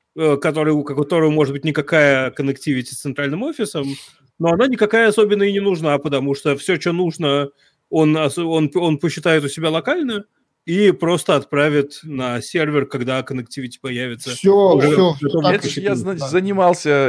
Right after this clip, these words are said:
Speaker 3: Edge компьютингом в две тысячи пятом году, когда у-, настраивал удалённый терминал из Сбербанке.
Speaker 2: Слушай, ну
Speaker 1: Нет, подожди, терминал — это не Edge Computing.
Speaker 3: Не-не-не, я настраивал, э, вот эти все фигнюшки, которые, вот ты говоришь, удалённое, э,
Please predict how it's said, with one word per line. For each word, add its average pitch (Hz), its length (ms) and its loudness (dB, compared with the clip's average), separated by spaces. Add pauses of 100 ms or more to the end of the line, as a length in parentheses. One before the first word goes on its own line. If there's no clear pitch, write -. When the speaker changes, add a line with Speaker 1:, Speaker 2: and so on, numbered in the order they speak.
Speaker 3:
Edge 156 280 -2
компьютингом 143 800 -4
в 113 40 -4
две 127 140 -8
тысячи 147 220 -4
пятом 131 300 0
году, 131 300 0
когда 110 340 2
у-, 107 200 -2
настраивал 120 600 0
удалённый 117 420 0
терминал 120 520 -4
из 101 60 -8
Сбербанке. 110 600 -6 (320)
Speaker 2:
Слушай, 233 400 4
ну 190 120 6
Speaker 1:
Нет, 254 200 6
подожди, 139 460 0
терминал — 160 500 4
это 156 160 0
не 151 100 4
Edge 147 180 2
Computing. 135 500 -2
Speaker 3:
Не-не-не, 143 580 -2
я 123 420 2
настраивал, 120 840 2
э, 107 240 2
вот 101 220 -4
эти 101 220 -6
все 95 680 0
фигнюшки, 120 580 -2
которые, 104 720 2 (300)
вот - 240 -4
ты 113 100 -4
говоришь, 98 220 -2
удалённое, 101 720 0
э, - 20 -12